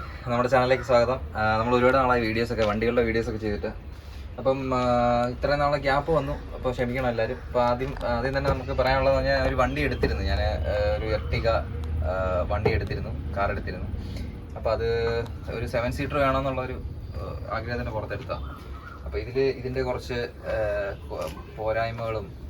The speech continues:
ആ, ഇതിൻ്റെ നല്ല വശങ്ങളും എല്ലാം ഉൾക്കൊള്ളിച്ചുകൊണ്ടുള്ള വീഡിയോ ആണ്. അപ്പോൾ പുതിയതായിട്ട് വണ്ടി എടുക്കുന്നവർക്ക് ഇതൊരു, ആ, എന്താ പറയുക, ആ, റെഫർ ചെയ്യാൻ പറ്റുന്നൊരു വീഡിയോ ആയിരിക്കും. ആ, നമ്മുടെ ബലേനോടെയൊക്കെ നമ്മൾ ചെയ്തിട്ടുണ്ടായിരുന്നു കസ്റ്റമർ, കസ്റ്റമർ റിവ്യൂ പോലെ. അപ്പോൾ അതുപോലെ തന്നെ ഒരു കസ്റ്റമർ റിവ്യൂ പോലെ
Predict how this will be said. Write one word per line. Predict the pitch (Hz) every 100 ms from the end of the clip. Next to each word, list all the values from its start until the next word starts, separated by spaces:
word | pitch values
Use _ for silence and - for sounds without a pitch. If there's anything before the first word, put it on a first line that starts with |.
| 98
ആ, | 101
ഇതിൻ്റെ | 101 104
നല്ല | 107 107 110
വശങ്ങളും | 113 117 107 110 101
എല്ലാം | 107 117 110
ഉൾക്കൊള്ളിച്ചുകൊണ്ടുള്ള | - - 117 117 117 - 117 113 107
വീഡിയോ | 104 98 107 95
ആണ്. | 85 - - - - -
അപ്പോൾ | 87
പുതിയതായിട്ട് | 104 110 110
വണ്ടി | 110 104 110
എടുക്കുന്നവർക്ക് | 107 - 110 107
ഇതൊരു, | 110 107 - 107
ആ, | 104 - - 98 95 92 90
എന്താ | 92 95
പറയുക, | 92 90 87 - 104
ആ, | 95 95 95
റെഫർ | 95 101 117
ചെയ്യാൻ | 113 110
പറ്റുന്നൊരു | 104 104 101
വീഡിയോ | 101 101 101
ആയിരിക്കും. | 92 90 - - - - - - - - 104
ആ, | 104
നമ്മുടെ | 104 110
ബലേനോടെയൊക്കെ | 107 117 117 120 110
നമ്മൾ | 110 107
ചെയ്തിട്ടുണ്ടായിരുന്നു | 107 104 98 92 90 92 87
കസ്റ്റമർ, | 92 - 98 95 92 92 92
കസ്റ്റമർ | - 92 98 - 101
റിവ്യൂ | 101 - -
പോലെ. | - -
അപ്പോൾ | - - - 622
അതുപോലെ | - -
തന്നെ | 127 127
ഒരു |
കസ്റ്റമർ | - - - 123 123
റിവ്യൂ | 127
പോലെ | 113 -